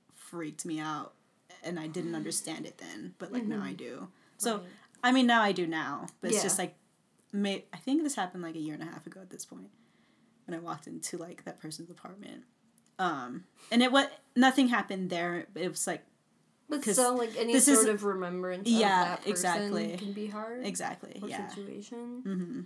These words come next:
Speaker 1: So, that's the tea on my life, sis.
Speaker 2: That's real. If
Speaker 1: What's
Speaker 2: I,
Speaker 1: up?
Speaker 2: yeah, if I
Speaker 1: <laughs>
Speaker 2: found, like, if I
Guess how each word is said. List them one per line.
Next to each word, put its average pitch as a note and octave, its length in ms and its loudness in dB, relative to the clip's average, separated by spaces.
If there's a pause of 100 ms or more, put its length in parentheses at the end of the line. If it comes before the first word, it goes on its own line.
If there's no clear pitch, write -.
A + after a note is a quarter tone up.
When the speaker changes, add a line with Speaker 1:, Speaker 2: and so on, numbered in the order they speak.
(960)
Speaker 1:
So, C2 480 -10 (680)
that's G3+ 240 -4
the F#3 80 -12
tea G#3 260 -6
on F#3+ 100 -6
my F3+ 180 -4
life, G3+ 280 -6
sis. - 640 -8
Speaker 2:
That's A3+ 300 -18
real. F#3+ 340 -6
If F#3 80 -8
Speaker 1:
What's A3 360 -2
Speaker 2:
I, A#3+ 200 -6
Speaker 1:
up? - 120 -12
Speaker 2:
yeah, B3+ 440 8
if D#4+ 80 12
I B3+ 120 8
Speaker 1:
<laughs> - 20 6
Speaker 2:
found, C#4 380 0 (440)
like, G#3 140 -4
if G#3 160 -4
I A3 100 -10